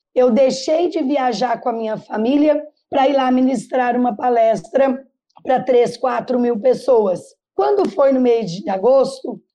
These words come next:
o professor Michael Chu, né, que é o responsável pelo case da Sorridentes em Harvard, me mandou um e-mail perguntando se eu aceitaria levar o case pra lá. E aí,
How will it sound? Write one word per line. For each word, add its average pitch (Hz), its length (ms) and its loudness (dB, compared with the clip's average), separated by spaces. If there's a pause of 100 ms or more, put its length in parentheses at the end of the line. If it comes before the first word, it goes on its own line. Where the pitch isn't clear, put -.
o 247 100 -4
professor 285 600 0
Michael 262 460 -4
Chu, 311 440 -2 (300)
né, 240 200 0
que 240 100 -4
é 254 40 2
o 233 40 2
responsável 240 680 -2
pelo 254 240 -4
case 247 720 -2 (180)
da 226 260 -2
Sorridentes 226 720 -2
em 208 100 -8
Harvard, 254 420 -2
me 262 100 0
mandou 302 380 2
um 311 40 0
e-mail 285 460 0 (340)
perguntando 294 600 2
se - 160 -8
eu 285 100 0
aceitaria 254 1080 -2 (320)
levar 269 440 0
o 311 160 -4
case 285 500 -2
pra - 240 -8
lá. 190 300 -4 (320)
E 523 140 -2
aí, 320 560 2